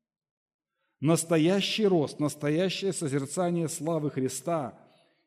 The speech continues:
и двойная жизнь, они сосуществовать не могут. Либо двойной жизни нет,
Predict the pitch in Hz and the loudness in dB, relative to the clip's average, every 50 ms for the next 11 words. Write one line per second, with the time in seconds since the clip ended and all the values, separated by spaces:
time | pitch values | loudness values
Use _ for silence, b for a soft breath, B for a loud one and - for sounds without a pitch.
0 | b _ _ _ 190 180 185 180 175 156 131 110 - - - - 127 117 139 143 | b _ _ _ 2 4 6 6 6 4 2 0 -2 -6 -14 -12 -6 -2 4 6
1 | 190 185 175 175 180 185 180 180 156 151 143 123 123 165 240 247 208 151 139 147 | 8 8 8 6 6 4 4 4 4 2 2 0 0 4 6 6 6 4 2 -2
2 | - 143 151 180 196 196 165 - - - 190 180 180 - 175 170 - - 175 156 | -2 0 2 4 4 4 2 0 0 0 0 0 0 0 -2 -4 -2 -2 -2 -4
3 | - - - 151 147 147 147 180 196 202 196 - - 139 139 151 170 170 170 170 | -4 -4 -2 -2 -2 0 2 2 0 0 0 -2 -2 0 2 2 4 4 6 6
4 | 175 165 139 110 113 101 - - - - - _ _ _ _ _ _ _ _ _ | 8 8 6 6 2 -4 -6 -10 -18 -20 -20 _ _ _ _ _ _ _ _ _
5 | _ _ _ _ _ _ _ - 143 175 202 185 196 180 160 190 202 196 196 208 | _ _ _ _ _ _ _ 0 2 4 6 6 6 6 8 8 8 10 10 8
6 | 208 208 180 151 233 240 240 214 185 208 202 196 190 185 175 156 127 - - | 8 6 6 4 6 6 6 6 6 6 6 8 8 8 8 6 6 4 -2